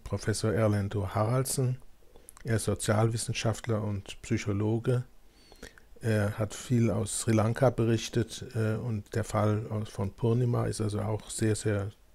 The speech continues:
gut, den habe ich auch übernommen. Äh, immerhin siebzehn Aussagen waren richtig und die sind also vor dem Treffen der Familie entstanden.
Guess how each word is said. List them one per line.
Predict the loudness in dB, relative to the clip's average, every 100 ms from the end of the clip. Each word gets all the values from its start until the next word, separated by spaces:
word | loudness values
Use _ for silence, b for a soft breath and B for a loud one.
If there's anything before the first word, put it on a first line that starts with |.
| -20 -6 0
gut, | 2 0 -4 -4 0
den | 0
habe | 0 -4
ich | -2
auch | 0 0
übernommen. | 0 2 2 0 -2 -6 B B B B B B B -20 -12 0
Äh, | 2 2 0
immerhin | 2 4 4 2 -2
siebzehn | 0 0 -2 0 0
Aussagen | 2 0 2 4 4 4 2
waren | 2 2 0
richtig | -2 -2 -2 -2 -2
und | -6 -6 -8
die |
sind | -6 -2
also | -2 -4
vor | 0 4 4
dem | 4 2
Treffen | 0 0 0
der | -2
Familie | -2 0 0 0 -2
entstanden. | -4 -2 0 0 -2